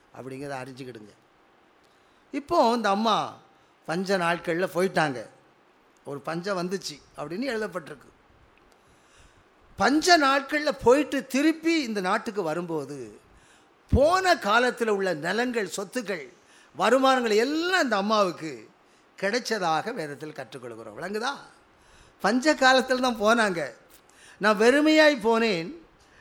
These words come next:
நான் நிறைவுள்ளவளாய் போனேன், வெறுமையா திரும்பி வந்தேன்னு" அல்ல. பஞ்சத்துல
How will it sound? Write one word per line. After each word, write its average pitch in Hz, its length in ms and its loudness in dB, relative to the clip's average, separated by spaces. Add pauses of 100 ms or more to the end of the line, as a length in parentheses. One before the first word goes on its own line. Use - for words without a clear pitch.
(140)
நான் 185 180 -2
நிறைவுள்ளவளாய் 277 720 4
போனேன், 233 360 0
வெறுமையா 240 460 0
திரும்பி 240 300 0
வந்தேன்னு" 226 340 0
அல்ல. 196 380 -4 (1080)
பஞ்சத்துல 277 680 6